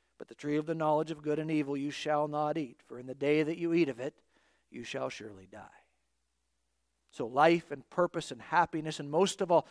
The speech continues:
unbroken communion with God was there for the man and the woman as they lived in that, in that life-giving obedience to God in paradise.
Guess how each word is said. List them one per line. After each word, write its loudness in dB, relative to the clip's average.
unbroken 4
communion -4
with -8
God 6
was -2
there 4
for -10
the -2
man 0
and -2
the 0
woman -2
as 2
they 0
lived 2
in -4
that, 2
in -6
that -2
life-giving -2
obedience -4
to -12
God 0
in -8
paradise. -4